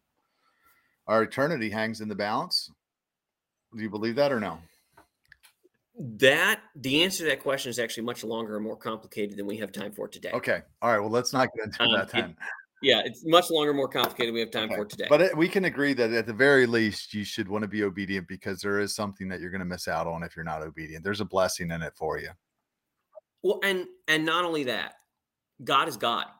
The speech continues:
Speaker 2: He created everything around us. He maintains the existence of everything around us constantly, moment by moment. And for you to look at the all-powerful, almighty, all-wise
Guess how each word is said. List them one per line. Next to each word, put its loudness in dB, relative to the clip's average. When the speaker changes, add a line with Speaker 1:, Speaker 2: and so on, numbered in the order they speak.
Speaker 2:
He -2
created 0
everything -2
around -2
us. -8
He -4
maintains -6
the -8
existence -6
of -8
everything -6
around -2
us -6
constantly, -4
moment -2
by -2
moment. -2
And -4
for -6
you -2
to -2
look -4
at -8
the -10
all-powerful, -4
almighty, -4
all-wise -2